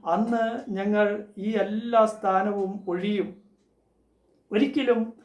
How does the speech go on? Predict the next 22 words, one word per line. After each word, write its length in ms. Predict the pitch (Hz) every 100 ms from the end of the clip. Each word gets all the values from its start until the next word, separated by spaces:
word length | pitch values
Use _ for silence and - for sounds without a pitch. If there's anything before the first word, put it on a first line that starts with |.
| _ _
സ്വതന്ത്ര 500 | - 202 247 320 349
ഭാരതത്തിൽ 800 | 330 247 220 220 220 220 196 170 - _ -
ഒരു 140 | 208
മന്ത്രിസ്ഥാനമോ 840 | 226 196 247 233 254 226 226 220 220
പ്രധാനമന്ത്രി 680 | 196 185 208 247 240 240
പദമോ 520 | 233 214 220 214 220 185
ഗവർണർ 440 | 190 208 277 254
പദവിയോ 520 | 226 233 220 214 220 208
അല്ലെങ്കിൽ 380 | 208 214 220
ഏതെങ്കിലും 420 | 190 226 262 254 247
ഒരു 100 | 240
പദവിയോ 800 | 220 208 214 226 214 165 - - _ _ _
ഞങ്ങൾ 320 | 175 208 220
ആരും 540 | 190 214 240 247 247 226
വഹിക്കുന്നില്ല, 640 | 208 214 214 214 202 190
ഞങ്ങളുടെ 320 | 180 208 220
കൂടെയുള്ള 460 | 220 214 220 214 214
ആരും 420 | 196 240 285 254
തന്നെ 360 | 233 196 175 - _ _ _
അത്തരത്തിൽ 540 | 185 233 208 202 208 190
ആഗ്രഹിക്കുന്നില്ല 1160 | 180 220 214 277 254 254 254 240 226 214 214
എന്നും 500 | 208 196 196 196 208